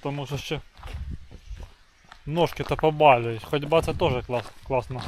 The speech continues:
штука. Ну, щас трошки організм привикне, бо кожний день бігать.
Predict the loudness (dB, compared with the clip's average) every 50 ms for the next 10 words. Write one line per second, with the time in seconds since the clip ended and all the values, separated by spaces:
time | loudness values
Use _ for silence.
0 | -10 -10 -10 -10 -8 -8 -8 -6 -6 -8 -8 -6 -6 -8 -8 -8 -8 -12 -12 -12
1 | -16 -16 -10 -8 -8 -6 -6 -6 -6 -4 -4 -4 -4 -4 -4 -2 -2 0 0 0
2 | -2 -2 -6 -8 -6 -4 -2 -2 -2 -2 -4 -4 -6 -8 -8 -8 -10 -10 -8 -8
3 | -8 -8 -10 -10 0 0 0 2 2 -2 -4 -6 -2 0 0 0 0 -2 -6 -12
4 | -14 -18 -16 -16 -10 -8 -8 -8 -8 -10 -14 -16 -16 -12 -12 -10 -8 -8 -6 -4
5 | -4 -4 -4 -6 -8 -10 -12